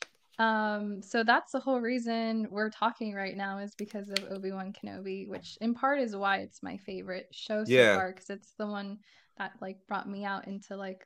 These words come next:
Speaker 1: the YouTube Star Wars community. But ever since I finished watching Obi-Wan, I always kinda wanted to, like,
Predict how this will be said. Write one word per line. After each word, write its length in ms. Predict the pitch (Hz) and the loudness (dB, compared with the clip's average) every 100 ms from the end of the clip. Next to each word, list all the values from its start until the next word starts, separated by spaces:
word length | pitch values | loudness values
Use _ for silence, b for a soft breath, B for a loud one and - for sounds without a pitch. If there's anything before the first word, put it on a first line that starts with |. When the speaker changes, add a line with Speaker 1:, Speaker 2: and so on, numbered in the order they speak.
| _ | _
Speaker 1:
the 80 | 202 | -8
YouTube 420 | 208 214 - 220 | -4 -6 -6 -10
Star 260 | - 226 220 | -10 -10 -8
Wars 200 | 214 214 | -8 -8
community. 540 | - 226 226 208 202 b b b | -6 -4 -2 -4 -8 b b b
But 100 | 240 | 2
ever 180 | 269 349 | 4 2
since 240 | 349 311 294 | 2 2 2
I 100 | 240 | 0
finished 420 | 233 214 214 220 | 0 -2 -2 -2
watching 340 | 240 240 247 226 | -2 -2 -4 -4
Obi-Wan, 420 | 226 240 247 240 | -2 0 0 0
I 120 | 208 | -2
always 200 | 214 233 | -2 -4
kinda 280 | - - 214 | -6 -4 -4
wanted 320 | 196 196 196 190 | -2 -4 -6 -8
to, 80 | |
like, 300 | 185 - - | -8 -8 -10